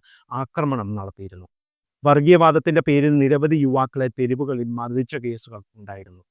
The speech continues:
കഴിഞ്ഞ കുറച്ചു വർഷങ്ങളിൽ, പ്രത്യേകിച്ച് ബ്രെക്സിറ്റ് ജനവിധിക്ക് ശേഷം, അതായത് രണ്ടായിരത്തി പതിനാറിൽ കുടിയേറ്റക്കാരുടെ വിദ്വേഷം കൂടി. ഇന്ത്യക്കാരും ഇതിന്റെ ഇരയായി.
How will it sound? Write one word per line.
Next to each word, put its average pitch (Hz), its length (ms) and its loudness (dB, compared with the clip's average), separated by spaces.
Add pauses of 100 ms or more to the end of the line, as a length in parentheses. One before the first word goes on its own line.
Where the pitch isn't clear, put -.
(160)
കഴിഞ്ഞ 208 320 6
കുറച്ചു 208 340 4
വർഷങ്ങളിൽ, 151 580 0
പ്രത്യേകിച്ച് 156 480 -2
ബ്രെക്സിറ്റ് 139 680 -2
ജനവിധിക്ക് 139 640 -2
ശേഷം, 127 460 -8 (300)
അതായത് 143 200 2
രണ്ടായിരത്തി 143 440 0 (120)
പതിനാറിൽ 139 540 -2 (280)
കുടിയേറ്റക്കാരുടെ 156 720 0
വിദ്വേഷം 123 600 -2
കൂടി. 92 260 -18 (540)
ഇന്ത്യക്കാരും 156 520 2
ഇതിന്റെ 135 240 0
ഇരയായി. 110 420 -4